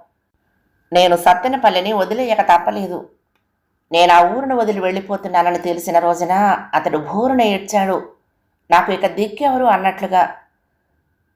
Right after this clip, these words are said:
"ఇక నా బాధను నేను ఎవరికి చెప్పుకోవాలి?" అన్నాడు. అతడు బ్రతికి తీరాలనేది నా మనోవాంఛ అయినా, నా భవిష్యత్తు నాకు ముఖ్యమే కదా, తప్పదు,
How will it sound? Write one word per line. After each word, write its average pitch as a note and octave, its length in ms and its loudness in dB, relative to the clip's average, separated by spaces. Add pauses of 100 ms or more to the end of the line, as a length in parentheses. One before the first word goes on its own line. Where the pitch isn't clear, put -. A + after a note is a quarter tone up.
"ఇక D#3+ 160 0
నా F3 220 6
బాధను G#3+ 480 2
నేను G3 180 -2
ఎవరికి A3 320 0
చెప్పుకోవాలి?" B3 1000 -2
అన్నాడు. F3 480 -2 (880)
అతడు D#3+ 240 4
బ్రతికి F3 400 0
తీరాలనేది F3 640 -2
నా F3 120 0
మనోవాంఛ F3 720 0
అయినా, G3 440 -4 (160)
నా E3+ 160 4
భవిష్యత్తు B3 480 -4
నాకు A3+ 220 0
ముఖ్యమే G#3+ 420 -2
కదా, E3+ 440 2 (680)
తప్పదు, F3+ 500 0